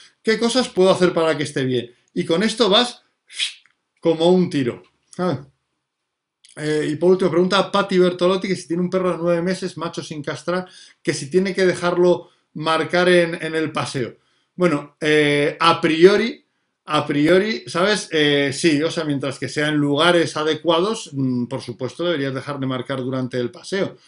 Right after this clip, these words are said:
Mientras que sea, claro, si de repente quiere marcar en la pierna de un policía, no le dejes porque puede provocarte, eh, efectos secundarios, eh, ingratos, como una terrible multa, ¿vale? Esto queda grabado, Dans Olivera, eh, Dans Olivera,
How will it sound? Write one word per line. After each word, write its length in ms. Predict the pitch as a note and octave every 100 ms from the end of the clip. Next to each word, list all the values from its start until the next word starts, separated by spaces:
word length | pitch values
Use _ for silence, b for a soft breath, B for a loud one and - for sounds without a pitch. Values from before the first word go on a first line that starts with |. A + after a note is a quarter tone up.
| b b
Mientras 360 | D3 D3 C#3+ B2+
que 80 | C3+
sea, 180 | D#3
claro, 220 | C#3+ F3+ C3+
si 120 | C3
de 100 | C3
repente 360 | A#2+ C#3+ C#3
quiere 220 | C3+ D3+ C#3+
marcar 380 | C#3 C3+ F3
en 80 | F3
la 100 | B2+
pierna 240 | C#3 C3+ D3
de 60 |
un 100 | C#3
policía, 460 | C#3+ C#3 C3+ E3+ D#3
no 180 | C3+ C#3
le 100 | C3+
dejes 360 | E3+ E3+ G3+
porque 380 | - E3+ D#3 F#3
puede 260 | C#3 C3 C#3
provocarte, 840 | C3+ C3 C3 B2+ C3+ C3+ E3+ E3 B B B
eh, 840 | C#3 C#3+ C#3 C3 B2+ B2+ B2+ C3 - -
efectos 460 | C3+ D#3 D3+ D3
secundarios, 760 | D#3+ C#3+ C#3+ C#3 C#3+ D3+ D#3+ F3
eh, 380 | D#3 C3+ B2+ B2
ingratos, 540 | B2+ D3 F3+ E3 C3
como 220 | C#3 B2+
una 200 | D3 D3+
terrible 380 | D3 C#3 C#3 B2+
multa, 440 | C#3+ G#3+ - - _ b b b b b
¿vale? 480 | C#3 F3 F3+ - - _
Esto 300 | G3+ F#3+ A#3+
queda 220 | A3+ A3
grabado, 580 | G3+ E3+ D#3+ D3 C#3+ -
Dans 500 | C#3 E3 E3 D3 - -
Olivera, 800 | D3+ D3+ F3+ F3 E3 D#3 D#3 -
eh, 460 | D3 C#3+ D3 C#3+ D3
Dans 240 | E3 D3+
Olivera, 400 | D#3 D3 B2 -